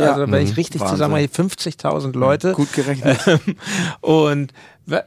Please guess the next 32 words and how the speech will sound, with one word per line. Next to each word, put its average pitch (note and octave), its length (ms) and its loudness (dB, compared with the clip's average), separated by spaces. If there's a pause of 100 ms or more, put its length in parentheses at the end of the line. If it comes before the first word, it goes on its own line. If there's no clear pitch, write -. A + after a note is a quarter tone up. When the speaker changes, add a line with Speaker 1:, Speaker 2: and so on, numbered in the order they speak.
(140)
Speaker 2:
was, - 240 -10
habt - 420 -4
ihr G#3+ 140 4
jetzt F3 240 2
schon E3+ 300 -2
irgendeine G3+ 380 0
Ahnung, E3+ 340 0
wie E3+ 80 -4
das E3 180 -6
Gefühl E3 420 -4
sein E3+ 360 0
wird, E3 260 2
da D#3 140 2
die, D#3 280 -8
das D#3+ 320 -6
Speaker 3:
Nee, D3 100 4
Speaker 2:
letzte A2 180 2
Mal D#3+ 80 4
Speaker 3:
nee, A#2+ 80 4
Speaker 2:
auf A2 80 2
die - 80 2
Speaker 3:
das B2+ 120 4
Speaker 2:
Bühne E3+ 220 4
zu - 200 -6
gehen? E3+ 220 0
Speaker 3:
Ich - 120 -10
glaub, A#2+ 180 0
das - 140 -6
üben B2+ 320 0
wir G2+ 120 4
auf G2 120 -2
Tour. G2 420 -2